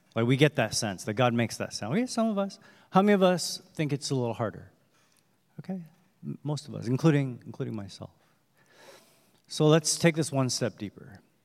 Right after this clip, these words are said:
So think of a time when you felt unlovable.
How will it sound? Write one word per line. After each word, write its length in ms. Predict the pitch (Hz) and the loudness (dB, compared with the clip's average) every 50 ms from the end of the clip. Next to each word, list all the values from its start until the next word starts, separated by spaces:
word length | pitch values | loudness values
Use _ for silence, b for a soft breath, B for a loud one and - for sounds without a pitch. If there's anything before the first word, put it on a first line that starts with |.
| _ _ - | _ _ -8
So 300 | - - - 160 151 131 | -6 0 2 2 2 2
think 340 | - - - 208 214 - | 0 0 0 0 2 2
of 100 | 247 214 | 2 2
a 80 | 208 190 | 2 2
time 640 | - - - 139 131 131 127 135 147 151 160 160 147 b b b b b b b b b _ | 0 2 0 2 2 2 0 0 -4 -4 -6 -8 -10 b b b b b b b b b _
when 220 | 113 120 120 113 | -2 0 2 2
you 180 | 113 120 120 107 | 2 0 0 -2
felt 400 | - - - 117 104 104 - - - | -4 -4 -2 -2 -2 -2 -6 -8 -8
unlovable. 720 | 104 98 98 95 92 90 82 82 85 78 73 65 58 | -8 -6 -6 -6 -6 -6 -6 -8 -12 -14 -16 -20 -20